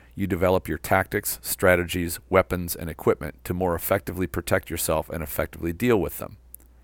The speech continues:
Innovations must be developed which give your side an advantage.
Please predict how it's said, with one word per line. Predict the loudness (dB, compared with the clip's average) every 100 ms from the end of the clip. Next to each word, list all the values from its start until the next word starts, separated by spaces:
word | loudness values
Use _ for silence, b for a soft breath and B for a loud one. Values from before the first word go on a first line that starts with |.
| b b b b -4
Innovations | 0 4 6 4 0 0
must | 0 0 0
be | -2
developed | 0 2 4 2 -2
which | -6 -2
give | -2 0
your | 0
side | 0 0 0
an | -2
advantage. | -4 -2 0 -2 -8 -10 -12